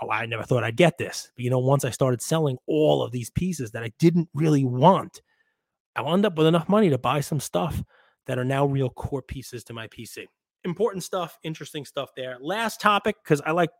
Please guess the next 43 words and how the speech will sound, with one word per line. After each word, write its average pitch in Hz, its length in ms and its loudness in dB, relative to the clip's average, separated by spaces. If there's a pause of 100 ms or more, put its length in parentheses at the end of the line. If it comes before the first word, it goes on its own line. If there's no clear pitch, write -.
try 175 140 0
to 151 40 -4
keep 156 200 -4
these 143 160 -6
things, 147 320 -6 (440)
you 151 80 -4
know, 139 100 -2
twenty-five 143 440 0
minutes, 135 220 -4
half 135 240 -6
hour, 127 260 -2
something 131 200 -8
like 123 180 -8
that. 123 340 -6
I 185 40 -18
guess 185 140 -8
we 139 60 -8
can 127 80 -8
go 123 120 -4
over 117 120 -6
a 117 40 -4
little 117 180 -4
bit, 110 140 -8
and 120 100 -12
we're, 127 160 -8
we're 127 80 -6
sitting 127 180 -8
at 120 80 -10
twenty-seven 117 480 -6
and 113 100 -6
a 104 40 -10
half 107 180 -10
<laughs> - 0 -
minutes. 107 380 -8 (300)
So - 120 -8
that's - 160 -6
right 117 180 -2
there 123 220 2
in, 117 200 -4
in 139 100 0
the 131 80 0
wheelhouse. 113 520 -2 (840)
Um, 131 560 0